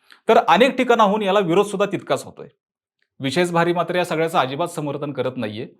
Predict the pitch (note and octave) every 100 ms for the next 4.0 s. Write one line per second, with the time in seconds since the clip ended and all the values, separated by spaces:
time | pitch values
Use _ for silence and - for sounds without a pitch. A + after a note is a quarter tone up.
0 | _ _ _ - - B3 - G#3 A#3 A3+
1 | G#3+ G#3 A3 G#3+ G3 G#3 G#3+ G#3+ G#3 F#3
2 | G#3+ E3+ F3+ G3 D3 C#3 A#2 D3+ D#3+ D#3
3 | F3 - D3+ E3+ E3+ D3 - D3+ C#3 -